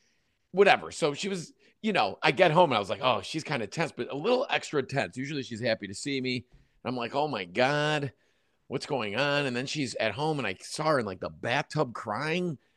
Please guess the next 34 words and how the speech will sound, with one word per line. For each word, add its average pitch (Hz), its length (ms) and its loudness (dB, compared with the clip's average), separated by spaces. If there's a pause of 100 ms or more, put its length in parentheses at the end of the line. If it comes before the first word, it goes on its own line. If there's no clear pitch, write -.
I'm 160 120 2
like, 170 180 2
"What 208 240 0
is 131 160 2
happening?" 127 600 0 (220)
She's - 240 -8
like, - 160 -4 (100)
"I'm - 180 -2 (260)
pregnant." 539 720 4
I - 80 -2
was 156 100 -4
like, - 160 0 (240)
"Yes!" 605 760 2
Right? 160 300 2
I 151 60 0
was, 147 100 -4
like, 151 160 -4
so 151 200 2
excited. 113 500 0
I 98 60 -2
mean, 98 340 -6
again, 110 300 -6
I 82 60 -10
was 87 220 -16 (500)
making 135 300 -4
probably 120 360 2
fifteen 127 360 -4
dollars 110 320 4
an 110 80 -2
hour 95 240 0
cooking. 90 480 -4
She's 104 240 -6
a 123 80 0
nurse. 101 540 -4